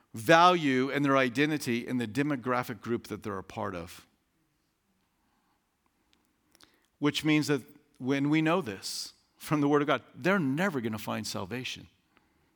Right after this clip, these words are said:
They're never gonna be reconnected with their Creator, 'cause they're not looking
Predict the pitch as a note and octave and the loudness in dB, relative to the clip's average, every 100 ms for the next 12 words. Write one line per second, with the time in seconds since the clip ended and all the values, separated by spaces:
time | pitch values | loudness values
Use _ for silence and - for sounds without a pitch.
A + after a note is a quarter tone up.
0 | _ _ - - - A3+ E3+ F3+ A3 A3 | _ _ -20 -4 6 6 6 4 4 4
1 | F3 D3+ C#3+ C#3+ C#3+ D#3 D#3 D3 C3 B2+ | 4 4 4 0 -4 -8 -8 -8 -6 -4
2 | A#2+ - A#2 A#2 D#3+ - - - _ _ | -6 -8 -8 -8 -8 -14 -20 -20 _ _
3 | _ _ _ _ _ _ - D#3 G3 G#3+ | _ _ _ _ _ _ 0 6 8 8
4 | F#3+ F3+ G#3+ A3 G3 F#3 D#3 | 6 6 4 4 0 0 -2